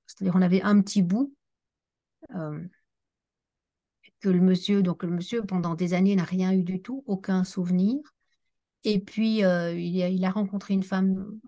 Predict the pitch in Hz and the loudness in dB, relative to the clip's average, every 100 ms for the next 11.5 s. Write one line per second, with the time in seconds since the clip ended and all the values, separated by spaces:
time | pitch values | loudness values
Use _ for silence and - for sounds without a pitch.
0 | - 180 190 185 190 214 208 202 190 180 | -8 -6 -4 -6 -4 -2 -2 0 -2 -4
1 | 196 190 190 190 196 190 - 185 185 180 | -6 -6 -6 -4 -4 -2 -4 -8 -4 -4
2 | 180 - 226 277 - _ _ - 180 190 | -4 -4 -6 -6 -10 _ _ -6 -2 -2
3 | - 254 202 190 247 285 - 226 240 208 | -2 0 2 2 0 0 0 0 0 0
4 | 196 - 190 196 190 185 185 165 165 214 | -2 -2 0 0 -2 -4 -2 -2 0 0
5 | 330 _ _ _ _ _ _ - 175 190 | 0 _ _ _ _ _ _ -8 -4 -2
6 | 208 - 190 196 185 175 202 214 196 175 | -2 -2 -2 0 0 2 0 -2 -6 -6
7 | 175 - 180 180 185 185 175 170 - 175 | -6 -4 0 2 2 2 -2 -2 -6 -2
8 | 185 220 196 165 - 202 175 170 - 190 | 0 0 -2 -6 -6 -4 -4 -6 -6 -6
9 | 190 - 156 180 _ _ _ 170 180 175 | -6 -12 -14 -14 _ _ _ 0 0 0
10 | - 202 196 165 165 180 180 202 180 165 | 2 2 2 0 0 0 2 2 2 2
11 | 175 180 190 156 | -2 0 -2 -2